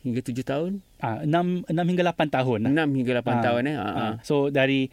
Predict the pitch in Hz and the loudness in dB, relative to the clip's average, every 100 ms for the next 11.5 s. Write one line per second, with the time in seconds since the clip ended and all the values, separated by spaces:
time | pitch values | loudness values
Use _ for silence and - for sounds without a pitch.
0 | - - 135 135 139 135 143 143 131 131 | -6 0 0 2 0 2 4 4 4 4
1 | 156 190 143 127 123 156 165 180 175 - | 2 0 0 0 2 0 0 -2 -2 0
2 | 147 139 131 139 127 135 - 170 135 117 | 2 4 2 2 2 0 0 0 0 -2
3 | 110 117 127 185 165 127 139 131 - 147 | -2 -2 0 0 0 -2 -4 -4 -4 -2
4 | 139 127 123 117 117 - 139 131 160 151 | 0 0 2 0 -2 0 0 2 2 2
5 | 160 156 151 113 - 135 135 - - - | 0 -2 -2 -6 0 2 2 -2 -20 -10
6 | - 139 - 139 - - _ _ - 143 | -2 -2 0 -2 -4 -20 _ _ 0 2
7 | 127 147 127 - 156 135 143 127 123 107 | 2 -2 -2 0 0 0 -2 -2 -4 -4
8 | - _ - 131 - 123 - - 143 127 | -12 _ -6 -4 0 -2 -2 -10 -2 0
9 | 135 160 160 - - 135 123 131 120 - | 0 -2 -6 -16 -4 -2 2 2 0 -2
10 | 113 107 107 113 98 120 127 147 143 151 | -4 -4 -2 -2 -2 0 2 4 4 4
11 | 165 139 131 135 180 | 0 0 0 2 0